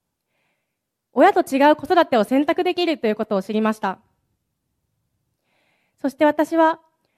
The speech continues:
アダルトチルドレンの克服方法を探し続けました。カウンセリングやワークショップをたくさん見つけました。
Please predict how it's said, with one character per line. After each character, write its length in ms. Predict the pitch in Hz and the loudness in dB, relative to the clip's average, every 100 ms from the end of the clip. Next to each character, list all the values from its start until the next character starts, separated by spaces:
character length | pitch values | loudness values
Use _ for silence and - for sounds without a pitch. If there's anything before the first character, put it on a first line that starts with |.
| _ | _
ア 100 | 220 | -6
ダ 100 | 294 | -2
ル 80 | 330 | 0
ト 100 | 339 | -2
チ 140 | 330 381 | -4 -4
ル 100 | 285 | -2
ド 120 | 226 | -2
レ 80 | 190 | -4
ン 80 | |
の 120 | 175 - | -8 -12
克 300 | 220 302 311 | -6 -2 -2
服 140 | 339 | 0
方 180 | 370 339 | 2 2
法 180 | 247 175 | 2 -2
を 60 | |
探 260 | - 214 240 | -4 -4 -4
し 60 | - | -6
続 140 | 247 | -8
け 120 | 262 | -4
ま 120 | 262 | -2
し 80 | 262 | -4
た。 200 | 220 185 _ _ _ _ _ _ _ _ _ _ _ _ _ _ _ _ _ _ _ _ _ _ _ _ _ _ _ _ _ | -8 -10 _ _ _ _ _ _ _ _ _ _ _ _ _ _ _ _ _ _ _ _ _ _ _ _ _ _ _ _ _
カ 160 | _ 262 | _ -2
ウ 40 | |
ン 60 | 277 | 0
セ 140 | 285 | 0
リ 100 | 277 | -2
ン 60 | 285 | -2
グ 80 | 277 | -2
や 240 | 269 277 _ _ _ _ _ 240 | -2 -4 _ _ _ _ _ 0
ワ 100 | 302 | 0
ー 60 | |
ク 80 | 311 | 0
シ 100 | 392 | -2
ョ 40 | |
ッ 40 | 392 | -2
プ 120 | 285 | -2
を 40 | 208 | -4
た 140 | 214 | -6
く 60 | - | -4
さ 160 | 320 | 0
ん 40 | 330 | 0
見 80 | |
つ 80 | 320 | 0
け 120 | 339 | 0
ま 100 | 330 | 0
し 60 | 330 | 0
た。 200 | 220 | -4